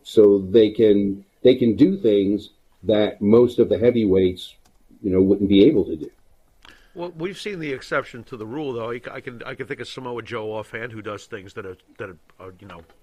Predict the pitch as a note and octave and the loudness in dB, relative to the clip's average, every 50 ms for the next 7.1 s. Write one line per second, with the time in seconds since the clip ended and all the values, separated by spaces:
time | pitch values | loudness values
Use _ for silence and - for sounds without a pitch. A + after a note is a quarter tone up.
0 | _ _ - - A#2+ G#2+ G#2 G2 A2 G#2 - - A#2 G2+ - - A2 G#2 G2 E2+ | _ _ -16 -14 -12 -12 -12 -12 -12 -14 -12 -10 -10 -10 -10 -12 -14 -14 -16 -14
1 | G#2 G2+ F#2+ F#2+ F2+ F#2+ D#2+ F#2+ F#2+ G2 B2+ D3 _ _ _ _ _ _ _ _ | -14 -14 -14 -14 -16 -18 -18 -16 -14 -14 -14 -14 _ _ _ _ _ _ _ _
2 | _ _ - G2 F#2 G2 A2+ A#2+ - - B3 F3 C#3 G#2 G2 B2+ B2+ B2 C3 C3 | _ _ -18 -16 -12 -10 -6 0 2 4 4 2 2 -8 -12 -14 -12 -10 -10 -12
3 | A#2 - B2 C3+ B2+ C3 C3 - - _ - E3 F3+ - - G#2+ F2+ F#2 A#2 C3 | -12 -12 -16 -14 -12 -12 -14 -14 -16 _ -12 -12 -12 -10 -14 -16 -16 -16 -18 -18
4 | - - - _ _ - C#3+ C#3 - _ - E3 C#3+ - - D3+ C#3 D3+ E3 D3+ | -18 -20 -20 _ _ -20 -20 -20 -20 _ -20 -20 -20 -18 -18 -18 -16 -12 -12 -8
5 | - F#3+ B3+ B3+ G#3+ F3+ G#3 A3 G3+ - G3 G#3 G#3 G3+ F#3+ G3+ A3+ B3 A3 F3+ | 0 4 4 4 6 6 4 4 4 6 6 6 6 6 4 4 4 6 4 4
6 | - A#2+ - - - E3 E3+ F3 - - A#2+ A2 - - C3+ C3 A#2 A#2+ A2+ A2 | 2 -4 -8 0 2 2 2 2 0 -2 -4 -4 -2 0 0 4 6 6 6 6
7 | G#2 - | 4 2